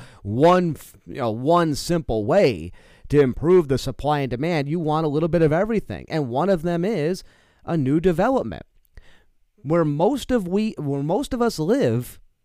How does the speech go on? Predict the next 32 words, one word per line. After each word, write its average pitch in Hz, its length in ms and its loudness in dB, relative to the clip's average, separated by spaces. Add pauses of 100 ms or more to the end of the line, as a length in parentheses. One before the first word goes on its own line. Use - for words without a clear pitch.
(1120)
was 180 240 2
at 180 180 2
one 208 240 2
point 220 320 -2
a 226 140 -2
new 220 220 0
development. 202 520 0
Of - 60 -20
course, 143 200 -4
every 151 220 -2
place 113 280 -6
was 113 120 -6
a 117 80 -6
new 127 160 -2
<laughs> - 0 -
development, 123 640 0
but - 160 -2
you 180 60 4
get 208 200 0
the 185 120 -2
idea. 160 600 -2 (1700)
If, 175 180 2
if 165 200 0
you 247 200 4
live 247 240 4
south 185 460 0
of 151 160 0
Claremont 156 520 -2
Ave 120 540 -2
in 143 160 0
Eau 127 180 -2
Claire, 135 680 -4